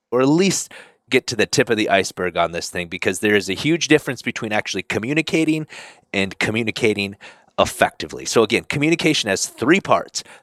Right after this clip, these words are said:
the sender, the message, and the recipient. It's as simple as we're gonna make it: the sender, the message, and the recipient.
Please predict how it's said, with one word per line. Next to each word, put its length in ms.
the 140
sender, 600
the 200
message, 800
and 200
the 80
recipient. 800
It's 180
as 160
simple 480
as 180
we're 100
gonna 160
make 260
it: 240
the 100
sender, 560
the 120
message, 560
and 220
the 80
recipient. 600